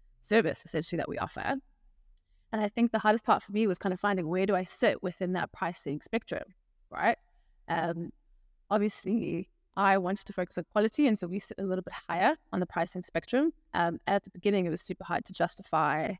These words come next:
you know, why we were charging that, especially when we didn't have a track record. Now it's significantly easier because we've been around for some time.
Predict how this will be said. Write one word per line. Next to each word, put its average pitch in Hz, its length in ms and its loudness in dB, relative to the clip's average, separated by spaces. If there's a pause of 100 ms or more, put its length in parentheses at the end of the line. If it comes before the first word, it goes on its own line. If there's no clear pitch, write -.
(120)
you - 60 -8
know, 175 100 0
why 175 240 2
we 175 100 0
were 156 100 -6
charging 196 340 -2
that, 165 120 -4
especially - 360 -6
when 170 80 -2
we 170 80 -4
didn't 180 220 -8
have 170 140 -4
a - 40 -18
track 180 260 -4
record. 247 520 0
Now 180 340 6
it's - 340 -2
significantly - 720 -10
easier 165 380 2
because - 240 -18
we've 165 80 -10
been 165 160 -4
around 170 240 -6
for - 80 -20
some - 120 -20
time. 190 300 -2